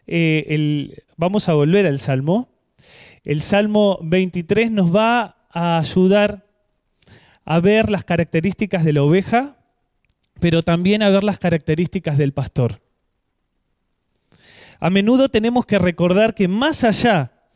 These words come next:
de todo lo que, eh, de lo que pase o de lo que nos podamos sentir, tenemos que recordar de que somos ovejas.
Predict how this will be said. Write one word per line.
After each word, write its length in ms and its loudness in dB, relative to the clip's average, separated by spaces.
de 240 0
todo 840 2
lo 360 0
que, 560 -2
eh, 280 -2
de 100 0
lo 160 2
que 120 -4
pase 600 -2
o 120 0
de 140 2
lo 140 2
que 120 -4
nos 140 -4
podamos 420 0
sentir, 540 -2
tenemos 460 0
que 160 0
recordar 480 2
de 100 0
que 100 -4
somos 360 0
ovejas. 600 -2